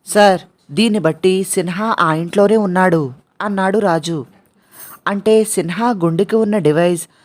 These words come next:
అణుబాంబులు పేలటానికి మాత్రమే ఏర్పాటు చేయబడిందన్నమాట. ఆ ఇంట్లో ప్రవేశించటానికి ఆ డివైస్ అడ్డురాదు మనకి. ఆ వార్నింగ్ డివైస్ డిస్కనెక్ట్ చేయటానికి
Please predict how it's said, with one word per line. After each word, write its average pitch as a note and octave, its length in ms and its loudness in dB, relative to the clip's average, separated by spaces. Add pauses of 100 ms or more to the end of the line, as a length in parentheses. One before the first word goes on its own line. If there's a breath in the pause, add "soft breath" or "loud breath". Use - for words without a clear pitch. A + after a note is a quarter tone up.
(220 soft breath)
అణుబాంబులు A3 640 2
పేలటానికి G3 600 0
మాత్రమే F#3+ 680 -4
ఏర్పాటు F3 460 -2
చేయబడిందన్నమాట. E3+ 1000 -2 (800 soft breath)
ఆ A3 140 4
ఇంట్లో G3 360 -2
ప్రవేశించటానికి F#3 1120 -2 (100)
ఆ G3 140 -2
డివైస్ F3 400 -2 (140)
అడ్డురాదు F3+ 480 0
మనకి. E3 480 -6 (600 soft breath)
ఆ A3 140 2
వార్నింగ్ E3+ 520 0
డివైస్ G#3 420 0
డిస్కనెక్ట్ G3 540 -6
చేయటానికి F#3 720 -2